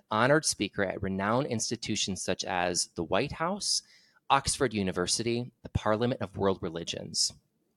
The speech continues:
and the Parliament of World Religions. In twenty twenty-three, Robertson was chosen to be a speaker at TEDx Lake Superior State University.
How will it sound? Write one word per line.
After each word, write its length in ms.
and 200
the 60
Parliament 380
of 120
World 200
Religions. 460
In 180
twenty 260
twenty-three, 680
Robertson 520
was 160
chosen 400
to 80
be 100
a 40
speaker 440
at 220
TEDx 540
Lake 240
Superior 500
State 240
University. 540